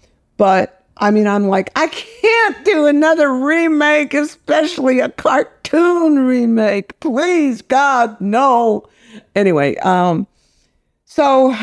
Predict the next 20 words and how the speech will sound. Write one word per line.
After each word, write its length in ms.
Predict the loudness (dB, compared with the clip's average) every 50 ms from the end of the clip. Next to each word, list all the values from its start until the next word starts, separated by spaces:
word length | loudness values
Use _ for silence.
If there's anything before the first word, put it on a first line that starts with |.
| -4 -2
I 240 | -2 0 0 0 0
turned 360 | -2 -2 -2 0 0 0 0
it 120 | -2 -2
down. 400 | 0 0 0 0 0 0 -2 -2 -2
I 180 | -2 -2 0
ca-, 160 | 0 0 -2
I 60 | -2 -2
can't 200 | 0 0 0 2
believe 200 | 2 2 2 2
I 100 | 0 0
turned 240 | 0 0 0 0
down 240 | 0 0 0 0 -2
three 280 | -4 -4 -2 -2 0 0
million 380 | 0 0 0 0 0 0 0
dollars, 800 | 0 0 0 2 2 2 2 0 0 -2 -6 -8 -14 -20 -20 -20 -20 _ _ -18 -6
yeah, 340 | -2 -2 0 0 0 -2 -6 -8 _ _ _ _ _ _ _ _ _ _ _ _ _ _ _ _ _ _
to 120 | -6 -4 -4
direct 380 | -2 -2 -2 0 -2 -2 -2
a 60 | -4
movie, 500 | -2 -2 -2 -2 -2 -2 -4 -6 -8 _